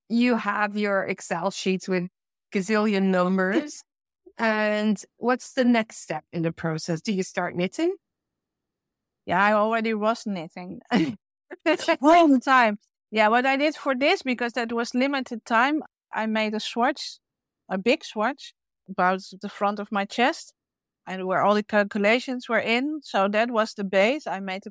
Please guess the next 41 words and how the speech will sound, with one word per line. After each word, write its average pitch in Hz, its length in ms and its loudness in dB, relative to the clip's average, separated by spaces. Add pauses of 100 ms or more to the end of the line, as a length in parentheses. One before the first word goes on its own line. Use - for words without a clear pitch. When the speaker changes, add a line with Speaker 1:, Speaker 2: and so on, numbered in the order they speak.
Speaker 2:
pattern 226 400 -2
of 196 200 -10
that, 208 260 2 (100)
and 190 160 -14 (160)
then 202 240 -4
I 196 160 -2
sent 233 320 -2
it 214 120 -8
to 220 80 -4
the 190 200 -4
test 233 260 -8
knitters 247 540 -10
and 208 300 -2
started 208 500 -4
knitting 196 380 -10
the 185 80 -12
first 185 280 -6
sample 185 360 -10
myself. 165 560 -6
Normally, 208 460 0
I 175 120 -2
would 202 220 -6
first 214 360 -2 (640)
knit 208 180 -2
a 208 40 0
f-, 202 100 -4 (240)
sample 202 440 -2
myself, 196 460 0
but 185 120 -4
there 190 120 0
was 202 180 0
no 202 200 0
time 196 320 -4
for 214 180 -10
that, 208 180 -4
so - 120 -8
I 185 100 -4
did 190 220 -8
that 180 160 -4 (520)
simultaneously. 175 1080 -2 (1300)
But 185 200 0